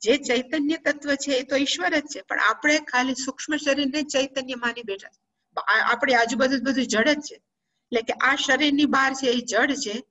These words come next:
મારી અંદર જ એક ચૈતન્ય તત્વ બેઠેલું છે અને હું છું એવું માને છે. એવું જે માનવા વાળા છે, ઈશ્વર કે જે ખરેખર કોણ છે? તો કે એ અંશ જ છે.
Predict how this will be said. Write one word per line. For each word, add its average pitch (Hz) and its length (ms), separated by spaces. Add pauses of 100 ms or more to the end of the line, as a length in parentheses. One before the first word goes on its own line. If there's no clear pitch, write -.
(320)
મારી 254 280
અંદર 277 280
જ 269 80
એક 269 120
ચૈતન્ય 240 520
તત્વ 226 420
બેઠેલું 208 520
છે 220 100
અને 214 140
હું 214 300
છું 214 300 (360)
એવું 294 300
માને 202 300
છે. - 260 (320)
એવું 294 240
જે 285 120
માનવા 254 380
વાળા 196 300
છે, 220 280 (320)
ઈશ્વર 233 300
કે 240 220
જે 220 160
ખરેખર 214 520
કોણ 240 320
છે? 190 200 (540)
તો 311 100
કે 302 160
એ 277 220
અંશ 262 400
જ 294 120
છે. 247 320